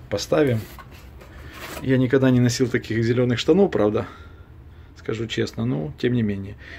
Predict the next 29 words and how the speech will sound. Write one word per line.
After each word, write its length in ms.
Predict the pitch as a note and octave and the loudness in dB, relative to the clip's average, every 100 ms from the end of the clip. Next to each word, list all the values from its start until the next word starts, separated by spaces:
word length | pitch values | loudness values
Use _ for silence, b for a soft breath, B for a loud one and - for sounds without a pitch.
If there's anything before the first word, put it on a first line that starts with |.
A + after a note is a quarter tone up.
| - | -6
Вон 140 | E3+ | -2
жена 300 | E3 D#3 C#3 C#3 | 4 4 6 6
моя 280 | C3 B2 | 6 4
там, 260 | A#2+ C3+ A#2 - B B B B B - | 4 4 2 -2 B B B B B -2
Людмила 440 | C3 B2+ C3 B2 | 0 2 4 4
Григорьевна. 680 | A#2 A#2+ A#2+ B2 A#2+ A#2+ A#2+ - - - - - B B B B B | 4 4 4 4 4 4 0 -4 -18 -18 -20 -20 B B B B B
Нас 220 | B2+ B2 | 0 2
установят 540 | C3 C#3 C3 A#2+ A2+ - | 4 4 6 6 4 4
перед 260 | A#2+ A#2 | 2 2
тем, 180 | - A#2+ | 2 2
как 140 | A2 G#2+ | 2 2
мы 120 | A2 | 2
будем 280 | A2+ A2 A2+ | 2 4 4
ее 120 | A2 | 4
поздравлять, 560 | A#2 A2+ C3+ G3 B3 | 2 4 4 4 2
да? 120 | A#2 - | -2 -2
Пока 240 | G2 - G#2+ | -2 0 2
мы 140 | A2 | 2
еще 220 | G#2+ - | 0 -2
не 120 | A2+ G#2+ | -4 -4
за 120 | A2 | -4
это 180 | G#2 A2 | -2 -4
сам-, 160 | - - - B B B B B - | -6 -14 -20 B B B B B 0
ну 240 | G3 E4+ | 2 4
вот, 80 | B3 | 2
представляете, 480 | F#3+ - C4 C#4+ D3+ | 2 4 6 6 6
вот 100 | D3+ | 4
такое 360 | - F#3+ E3+ | 6 8 6
т-, 200 | C#3+ D3 | 6 -4